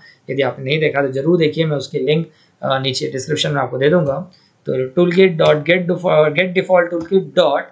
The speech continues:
हमें क्या चाहिए, get image, और image का हमें क्या चाहिए, यहाँ पे path देना होगा हमारा जहाँ भी image है उसका। तो चलिए पहले हम लोगों ने desktop पे जो images save कर रखी है उसमें से जाके देख लेते हैं।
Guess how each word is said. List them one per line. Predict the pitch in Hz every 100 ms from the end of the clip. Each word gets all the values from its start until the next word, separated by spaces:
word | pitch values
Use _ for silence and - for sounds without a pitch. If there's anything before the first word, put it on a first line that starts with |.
| _ _ -
हमें | 160 190
क्या | 185
चाहिए, | 175 175 180 196
get | 147 156 185 - _ _ -
image, | 190 151 123 107 - - - -
और | 143 143
image | 147 208 226
का | 220 185
हमें | 175
क्या | 175
चाहिए, | 165 175 170
यहाँ | 139 135
पे | 208 214
path | - - 147 147 151 139
देना | 127 120 113
होगा | 113 123 131
हमारा | 131 160
जहाँ | 160 135 131
भी | 143
image | 131 120 113 165
है |
उसका। | 190 - - - _ _ - _
तो | - 120
चलिए | 107 120 143 156
पहले | 143 131
हम | 139 147
लोगों | 143 143 139 143
ने |
desktop | 135 135 - 147 139
पे | 147
जो | 143
images | 135 131 135 139 131
save | 131 135
कर |
रखी | 135 131 143 135
है |
उसमें | 127 120 127
से | 117 127
जाके | 117 131
देख | 127 -
लेते | 170 165
हैं। | 180 180